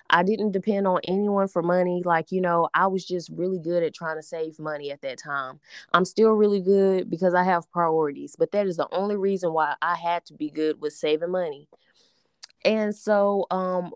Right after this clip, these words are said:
the board president, she looked at me and she told me, "Well, that's probably what we're gonna do anyway." And then when it came down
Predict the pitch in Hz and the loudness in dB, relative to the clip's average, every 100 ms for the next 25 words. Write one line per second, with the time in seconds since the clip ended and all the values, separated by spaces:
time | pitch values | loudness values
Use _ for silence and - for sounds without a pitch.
0 | - - 170 185 233 220 - 202 180 165 | -12 -4 0 2 2 0 -2 -2 0 0
1 | 156 151 - - - 233 226 208 - 175 | 0 -2 -6 -12 -4 -2 2 0 2 0
2 | 175 175 165 165 170 202 196 196 185 175 | 2 -2 0 -2 -2 -4 0 2 2 0
3 | 180 175 175 - _ _ - _ - 170 | -2 -2 -6 -12 _ _ -20 _ -12 2
4 | 196 190 185 180 175 - 180 208 214 - | 4 6 8 8 4 -2 0 4 4 4
5 | 196 180 175 170 156 160 165 151 151 147 | 2 2 2 2 2 0 0 0 -2 -2
6 | 143 135 123 - 151 _ - - - - | -4 -8 -12 -16 -18 _ -20 -20 -20 2
7 | 185 196 220 262 240 202 196 - _ _ | 4 6 4 6 4 2 -2 -10 _ _
8 | - 170 202 202 220 208 196 185 185 180 | 0 2 4 2 2 4 4 4 4 2